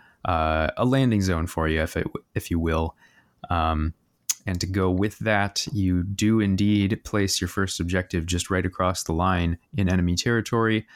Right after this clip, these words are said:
Um, having objectives in enemy territory also synergizes with one of your in-faction cards, so it definitely makes a lot of sense to have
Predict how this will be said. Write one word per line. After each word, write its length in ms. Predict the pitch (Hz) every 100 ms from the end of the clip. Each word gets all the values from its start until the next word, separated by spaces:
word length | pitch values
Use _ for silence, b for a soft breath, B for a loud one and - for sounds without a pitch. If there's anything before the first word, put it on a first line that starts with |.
| B B B B B -
Um, 500 | 87 82 80 80 85 _ _ _ - - _ -
having 360 | - 131 123 117
objectives 480 | 107 113 110 107 107
in 80 |
enemy 260 | 107 101 98
territory 480 | - 101 95 101 95
also 260 | 92 -
synergizes 840 | 95 - 98 95 92 87 87 85 82
with 300 | 85 82 -
one 160 | 85 82
of 100 | 85
your 140 | 82
in-faction 640 | 82 85 98 95 - 87
cards, 480 | 87 90 85 82 - -
so 160 | 92 85
it 100 | 101
definitely 320 | 113 - 101
makes 260 | 95 92 87
a 60 |
lot 180 | 82 78
of 60 | 87
sense 360 | - 87 87
to 80 | -
have 300 | 80 80 82